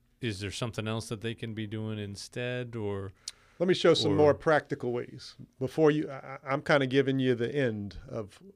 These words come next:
Speaker 2: of where everybody could end up doing the work of an evangelist.
Speaker 1: Okay.
Speaker 2: But let, let, let, let's think about steps before that.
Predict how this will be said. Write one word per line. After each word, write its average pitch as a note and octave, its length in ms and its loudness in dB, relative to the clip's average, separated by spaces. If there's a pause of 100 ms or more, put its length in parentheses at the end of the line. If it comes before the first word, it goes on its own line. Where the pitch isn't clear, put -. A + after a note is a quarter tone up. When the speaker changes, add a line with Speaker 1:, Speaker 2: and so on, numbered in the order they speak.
(140)
Speaker 2:
of G#2+ 160 -10
where A#2 300 0
everybody A#2 420 -2
could A2+ 160 -6
end A2 160 -4
up - 140 -10 (640)
doing A#2 200 -4
the A2 80 -4
work A#2 240 -2
of G#2 100 -8
an A2 60 -8
evangelist. G2+ 640 -12 (520)
Speaker 1:
Okay. C3 160 -18
Speaker 2:
But - 120 -6
let, B2 120 -4 (380)
let, D3 220 -6
let, C#3+ 220 -10
let's C#3+ 160 -6
think C3 140 0
about B2 180 0
steps - 320 -4
before A2+ 360 -6
that. - 160 -12